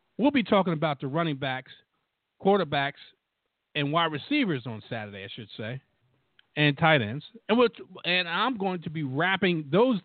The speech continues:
things up on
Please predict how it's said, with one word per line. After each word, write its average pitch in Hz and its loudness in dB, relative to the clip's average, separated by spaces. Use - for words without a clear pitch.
things 170 0
up 127 -6
on 165 2